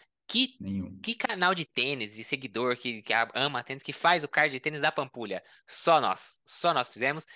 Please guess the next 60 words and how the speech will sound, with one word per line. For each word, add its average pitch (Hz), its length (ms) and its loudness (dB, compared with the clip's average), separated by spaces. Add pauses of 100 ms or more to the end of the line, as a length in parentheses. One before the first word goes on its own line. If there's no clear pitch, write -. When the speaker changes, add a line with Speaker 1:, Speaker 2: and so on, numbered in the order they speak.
(180)
Speaker 1:
E 139 80 0
era 160 120 4
pra 165 100 -2
ter - 60 -8
saído 208 320 0
antes. 127 260 2
É 131 80 -4
que 160 260 -8
o 156 40 -10
pessoal 147 340 -2
das 139 160 -2
fotos 131 240 -2
deu 143 80 -4
umas 151 220 -6
vaciladas 110 600 -4
aí, 147 280 -2
os 131 80 -6
sites 117 260 -2
tão 117 160 -6
meio 110 220 -8
meia 95 160 -8
boca, 175 320 2 (400)
mas 104 120 -4
era 135 140 2
pra 143 80 -2
ter 139 60 -8
saído 156 240 0
no 160 40 -6
domingo 160 300 -4
à 226 80 4
noite. 107 480 -2
É, - 560 -4
é - 60 -10 (100)
muito 196 180 -4
diferenciado 127 520 0
esse - 100 -10
canal. 95 340 -4 (220)
Speaker 2:
É 135 180 4
demais. 117 520 4
E 127 80 2
só 147 180 4
trazendo 165 240 0
essa 165 160 -2
curiosidade 147 480 0
dos 139 220 -6
tênis, 156 340 2
né? 135 220 2
A 127 100 0
vencedora, 135 680 0
que - 60 -14
foi 135 140 0
a 123 40 2
Vivian 131 280 -2
Kiplagat, 127 580 -2
ela 135 100 -2
usou 131 240 -2
um 147 60 -4
Olímpicos 135 400 -4
Corre 151 300 -2
Vento. 135 380 2